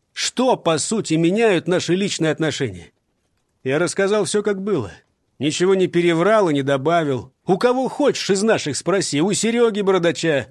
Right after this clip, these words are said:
Шуры Баяниста или вообще Маринки. Она тут часто со своей напарницей проходит. Могу познакомить. Заодно и пообщаешься, а то сидишь тут с двумя старыми мудаками.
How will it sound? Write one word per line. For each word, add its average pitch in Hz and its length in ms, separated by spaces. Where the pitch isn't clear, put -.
Шуры 214 500
Баяниста 170 640
или 151 120
вообще 165 540
Маринки. 175 640
Она 160 280
тут 175 180
часто 160 640
со - 140
своей 156 280
напарницей 143 600
проходит. 120 480
Могу 165 260
познакомить. 247 840
Заодно 156 480
и 202 60
пообщаешься, 165 1000
а 139 40
то 175 120
сидишь 190 440
тут 170 160
с 113 80
двумя 160 360
старыми 151 460
мудаками. 135 680